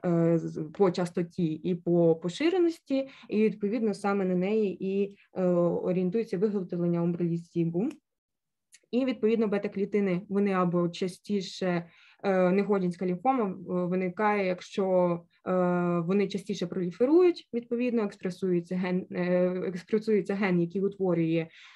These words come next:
кластер диференціювання двадцять, а не дев'ятнадцять або двадцять один, або самі клітини є індолентними, тобто, м, мало, е, активними або, навпаки, агресивними і високоагресивними.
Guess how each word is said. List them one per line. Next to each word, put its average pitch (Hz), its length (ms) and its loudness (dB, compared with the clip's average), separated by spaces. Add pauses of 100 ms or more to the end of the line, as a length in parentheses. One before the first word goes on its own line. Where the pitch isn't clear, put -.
(200)
кластер 175 480 0
диференціювання 180 840 -2
двадцять, 254 640 -4 (120)
а 214 80 -2
не 220 100 2
дев'ятнадцять 214 640 -2
або 196 180 -4
двадцять 190 380 -4
один, 190 360 -2 (300)
або 302 380 4
самі 220 280 2
клітини 214 460 0
є 196 180 2
індолентними, 311 880 0 (100)
тобто, 175 540 0 (280)
м, 180 640 0
мало, 202 280 4
е, 175 340 -4 (400)
активними 302 680 2 (120)
або, 185 220 0
навпаки, 185 340 -2
агресивними 185 760 0
і 180 360 0
високоагресивними. 170 1160 -4